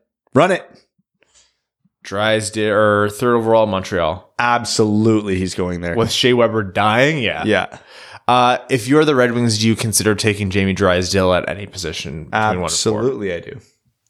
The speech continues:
Speaker 2: 'Cause he's, he could be so good, right? Like, your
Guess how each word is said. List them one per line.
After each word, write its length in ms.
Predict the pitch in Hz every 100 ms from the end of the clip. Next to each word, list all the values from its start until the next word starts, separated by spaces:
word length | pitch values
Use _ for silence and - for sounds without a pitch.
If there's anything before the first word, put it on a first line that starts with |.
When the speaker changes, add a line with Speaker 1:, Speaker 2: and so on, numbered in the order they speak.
| - _ _ _
Speaker 2:
'Cause 160 | 143
he's, 420 | 139 180 - - -
he 280 | 90 156 156
could 420 | - - 196 156
be 120 | 156
so 420 | - 151 143 135
good, 280 | 120 127 110
right? 320 | 104 120 147 143
Like, 80 |
your 80 | 123